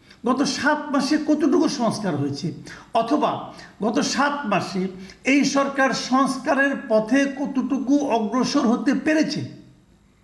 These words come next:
এই প্রশ্নটা কিন্তু আমি করতে চাই, এবং করতে চাই বলে আমি ভাবলাম যে আমি একা করলে তো হবে না, দেশের মানুষও দেখি কি ধারণা করে, মানুষের তো একটা বিবেচনা বোধ আছে।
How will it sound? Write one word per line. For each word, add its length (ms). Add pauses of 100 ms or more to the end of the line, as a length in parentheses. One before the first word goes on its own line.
(1040)
এই 180 (140)
প্রশ্নটা 500
কিন্তু 220
আমি 240 (360)
করতে 220
চাই, 200 (1040)
এবং 200 (140)
করতে 220 (100)
চাই 160
বলে 200
আমি 160 (100)
ভাবলাম 340 (380)
যে 120
আমি 220
একা 200
করলে 320
তো 60
হবে 180
না, 120 (460)
দেশের 280
মানুষও 440
দেখি 260 (340)
কি 100 (480)
ধারণা 360
করে, 200 (640)
মানুষের 460
তো 60
একটা 180
বিবেচনা 440
বোধ 220
আছে। 280